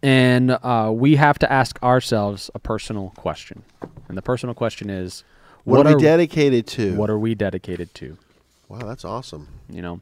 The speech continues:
Speaker 1: um,
Speaker 2: There it is, folks.
Speaker 1: Yeah, yeah.
Speaker 2: All it's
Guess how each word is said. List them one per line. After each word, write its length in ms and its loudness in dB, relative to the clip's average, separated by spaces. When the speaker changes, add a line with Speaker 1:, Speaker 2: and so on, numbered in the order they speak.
Speaker 1:
um, 260 -2
Speaker 2:
There 160 4
it 60 4
is, 180 4
folks. 500 0
Speaker 1:
Yeah, 260 2
yeah. 240 0
Speaker 2:
All 500 0
it's 300 -14